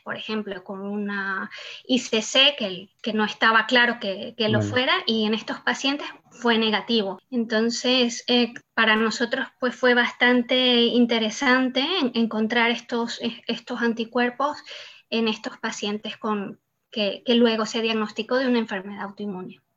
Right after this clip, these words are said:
Speaker 2: La cuestión, esto es una cosa que hacéis vosotros, que no se hace en otros centros, ¿no? No es una rutina, no es una práctica clínica hoy en día,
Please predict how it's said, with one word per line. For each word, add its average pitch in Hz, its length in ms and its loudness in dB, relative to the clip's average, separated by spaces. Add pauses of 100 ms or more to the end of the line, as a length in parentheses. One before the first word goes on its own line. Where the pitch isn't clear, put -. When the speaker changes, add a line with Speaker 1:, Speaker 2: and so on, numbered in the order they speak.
(280)
Speaker 2:
La 127 160 4
cuestión, 135 320 6
esto 123 220 6
es - 120 4
una 135 120 8
cosa 139 200 4
que 123 240 10
hacéis 120 260 8
vosotros, 156 520 6
que 123 120 6
no 117 180 4
se 123 140 6
hace 117 180 4
en 117 60 4
otros 113 300 6
centros, 147 400 8
¿no? 143 140 8
No 139 100 8
es 117 120 6
una 123 140 10
rutina, 110 800 8
no 117 80 2
es 113 100 2
una 127 140 8
práctica 120 480 6
clínica 123 500 8
hoy 104 120 8
en 104 100 6
día, 104 400 8